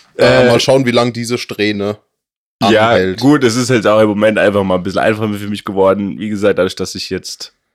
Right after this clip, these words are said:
Speaker 2: machst du grad Delay bei mir drauf?
Speaker 1: Nee, das ist einfach nur, ich hab an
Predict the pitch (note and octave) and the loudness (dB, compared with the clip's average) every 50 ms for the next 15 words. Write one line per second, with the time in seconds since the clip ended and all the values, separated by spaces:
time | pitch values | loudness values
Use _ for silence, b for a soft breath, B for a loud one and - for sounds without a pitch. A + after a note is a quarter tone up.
0 | _ _ _ _ _ _ _ G2 G#2+ - A#2+ G2+ - F2 E2 - D#2 D2+ D#2+ F2+ | _ _ _ _ _ _ _ -12 -10 -10 -12 -6 -6 -6 -6 -6 -8 -6 -6 -6
1 | G2+ - - D#2 - - - - - - - - F#2+ G2 G2 G2+ G#2 G#2 G#2 - | -6 -6 -8 -10 -10 -10 -8 -8 -8 -10 -10 -10 -8 -4 -2 0 0 0 0 -2
2 | - - - - F#2+ F#2 G2+ F#2+ G#2 G2 F#2+ - G#2 - - _ _ _ _ _ | -6 -12 -12 -12 -10 -10 -10 -8 -6 -8 -6 -6 -6 -8 -10 _ _ _ _ _
3 | _ _ _ _ _ _ _ _ _ _ _ _ _ - G#2 G2+ F2+ - | _ _ _ _ _ _ _ _ _ _ _ _ _ -10 -8 -8 -8 -12